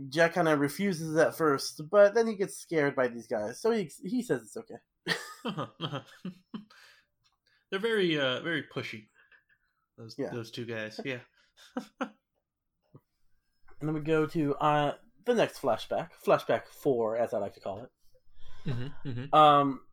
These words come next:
Speaker 1: we get Matt studying, which he seems to do a lot. He, uh, reads a quote by, uh, Thurgood, Thurgood Marshall. Who, who does his dad think he is? Thurgood Marshall?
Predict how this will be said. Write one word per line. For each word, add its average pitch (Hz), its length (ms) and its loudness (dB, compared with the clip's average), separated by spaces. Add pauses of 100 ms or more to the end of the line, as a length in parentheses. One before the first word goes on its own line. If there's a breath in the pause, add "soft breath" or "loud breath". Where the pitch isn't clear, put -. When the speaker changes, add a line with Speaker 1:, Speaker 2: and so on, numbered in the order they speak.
(400)
Speaker 1:
we 185 160 6
get 196 220 4
Matt 190 280 6
studying, 190 540 2
which 190 180 0
he 185 100 -4
seems 151 200 -2
to 147 60 -10
do 156 140 -2
a - 20 -2
lot. 139 240 2 (1000 soft breath)
He, 185 840 -2
uh, 156 320 6
reads 170 640 -6 (100)
a 147 60 -2
quote 180 460 -2
by, 131 380 4
uh, 117 360 2 (100)
Thurgood, 139 360 -2 (200)
Thurgood 165 400 -2
Marshall. 170 520 -2 (600)
Who, 185 300 -2
who 240 140 0
does 294 160 -4
his 262 120 -6
dad 226 340 0
think 247 160 -8
he 254 140 -4
is? 269 320 -12 (800)
Thurgood 175 200 -4
Marshall? 175 380 -8